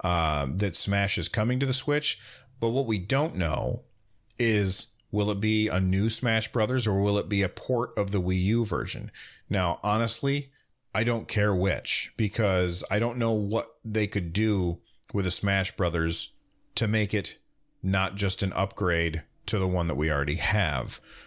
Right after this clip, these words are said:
other than just new characters. And if they just bring Smash, um, four from the Wii U and port it to the Switch and add in the stuff from the, uh, three D S, that would be enough for me.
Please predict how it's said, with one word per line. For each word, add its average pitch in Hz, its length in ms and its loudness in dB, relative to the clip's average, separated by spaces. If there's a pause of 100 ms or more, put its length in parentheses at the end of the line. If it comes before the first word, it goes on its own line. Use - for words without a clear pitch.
(240)
other 107 200 0
than 95 300 0
just 92 340 -4
new 92 220 2
characters. 95 720 0
And 90 80 2
if 90 100 -2
they 101 120 0
just 104 280 -4
bring 117 460 0 (220)
Smash, 107 640 0 (500)
um, 71 500 0 (460)
four 92 680 0
from 107 300 -2
the 95 80 2
Wii 101 280 2
U 113 260 2
and 85 120 -4
port 107 300 -2
it - 100 -6
to 95 80 -4
the 82 100 0
Switch 110 440 -2
and 95 160 -2
add 104 220 2
in 104 180 2
the 92 80 2
stuff 101 320 -2
from 95 480 0
the, 87 340 0 (360)
uh, 78 280 0
three - 220 -2
D 92 160 2
S, 127 440 -2 (500)
that 143 200 2
would 185 120 0
be 170 140 2
enough 123 300 0
for 78 200 -4
me. 65 340 -4